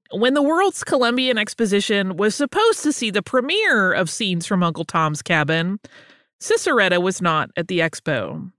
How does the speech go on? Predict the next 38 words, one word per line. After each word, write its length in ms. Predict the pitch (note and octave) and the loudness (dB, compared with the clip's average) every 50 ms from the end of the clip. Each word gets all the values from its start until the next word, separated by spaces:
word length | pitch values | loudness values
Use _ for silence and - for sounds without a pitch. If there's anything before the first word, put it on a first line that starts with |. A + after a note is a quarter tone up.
| _ _ - | _ _ -4
Neither 560 | G3 A#3 C4 D#4 G4 G4+ F#4 D4+ C#4+ C#4+ C#4+ | 0 0 2 2 2 2 2 2 2 2 2
were 180 | C4 C4+ C4+ | 2 2 2
many 300 | A3 A3+ A3 A3 A3+ A3+ | 2 0 0 0 0 0
of 80 | A3 G3 | 0 0
the 140 | G#3+ G#3+ G3+ | 0 0 0
other 240 | G3 G3+ G#3 F#3+ F#3 | 0 2 0 0 -2
prominent 540 | - - - F3+ F3+ F3 F3+ F3+ F3 - | -2 -2 0 0 0 0 0 -2 -2 -2
Black 240 | E3 E3 D#3+ D#3 - | -2 -2 -2 -2 -2
performers 580 | - F3 D#3 - F3 D#3+ D#3 D3+ D3+ D3+ C#3+ - | -4 -6 -6 -4 -4 -6 -4 -4 -4 -4 -4 -6
or 160 | - - D3 | -8 -8 -8
speakers. 880 | - - - - B3+ B3 - - D3 A#2+ G2 A2 A2 - - - - - _ _ - - - - - - - - - - _ _ _ _ - | -8 -8 -6 -4 -4 -4 -2 -2 -2 -2 -2 -4 -8 -8 -10 -10 -12 -14 _ _ -20 -20 -20 -20 -20 -20 -20 -20 -20 -20 _ _ _ _ -2
Uh, 260 | F#3+ F#3 F3+ F3+ - - - | 0 2 2 2 2 2 2
as 200 | A#3+ D4+ D4 - | 2 2 2 2
the 120 | D#4+ D4+ | 0 0
date 300 | G#3 A3 A3+ B3 B3+ - | 2 0 0 -2 -2 -4
had 160 | - B3 A3+ | -2 0 0
approached, 680 | G3+ - - - G3+ F#3 F#3+ - - - - - - | 0 0 0 0 2 2 2 0 -2 -6 -8 -8 -6
which 240 | - G#3+ A3 G3+ - | -2 -2 -2 0 0
had 180 | - A#3 G#3 F3 | -2 -2 0 0
been 240 | A3 G#3+ G#3+ G#3+ G3+ | 2 0 0 2 0
named 380 | G3+ G3 F#3+ F#3 F3 E3+ G3+ - - | 0 0 0 -2 -2 -4 -6 -8 -8
Colored 420 | - - - E4+ E4 D#4 C4+ A3 | -6 -2 0 0 0 0 -2 -2
Folks 320 | - - G#3 G3 F#3 - - | -2 0 0 0 0 -2 -2
Day 200 | - F#3 F3 E3+ | 0 0 2 2
by 180 | E3 E3+ E3 E3 | 2 2 0 0
Expo 440 | G#2+ F3+ F3+ - - - E3+ E3+ | 0 -2 -4 -4 -4 -2 0 0
officials 640 | E3 E3+ - D4 D4+ - C4+ A#3+ A3+ A3 A3 G3+ - - - - - - - _ - - | 0 0 -2 -2 -2 0 2 2 2 2 0 0 -4 -10 -18 -20 -20 -20 -20 _ -4 -2
who 80 | C4+ | 0
wanted 400 | B3 B3 A#3 A#3+ B3+ B3 A3 G3+ | 2 4 4 4 2 2 0 -2
to 140 | - - G#3+ | -2 -4 -4
turn 240 | - - B3+ A#3+ A3 | 0 0 0 0 0
the 80 | G#3+ | 0
premiere 440 | G3+ - B3+ A3+ A3+ B3 B3+ A#3+ A3+ | -2 0 0 0 0 0 0 0 0
into 220 | F3 G#3 G3 - G#3+ | -2 -2 -2 0 0
a 60 | F3+ | 0
bigger 220 | E3+ F#3 F3+ F#3 | 0 0 0 0
themed 300 | G3+ - G#3+ F#3 E3 D3+ | -2 -2 -2 -4 -2 0
event, 520 | E3 D#3 E3+ A3+ B3 A#3 G3 F3+ - - | -2 0 0 0 0 0 -2 -4 -6 -12